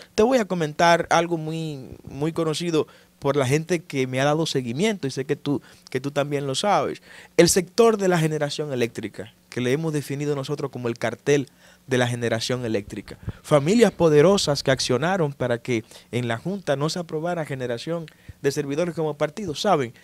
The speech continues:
que nosotros sabemos cómo desmontar quinientos millones de dólares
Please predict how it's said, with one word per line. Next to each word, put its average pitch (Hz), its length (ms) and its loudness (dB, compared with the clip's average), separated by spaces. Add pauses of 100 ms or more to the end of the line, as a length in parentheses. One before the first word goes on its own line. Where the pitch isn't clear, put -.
(140)
que 147 140 4
nosotros 175 640 -2
sabemos 151 800 4 (160)
cómo 190 260 4
desmontar 175 480 0
quinientos 165 500 -2
millones 160 460 -2
de 147 120 0
dólares 147 420 0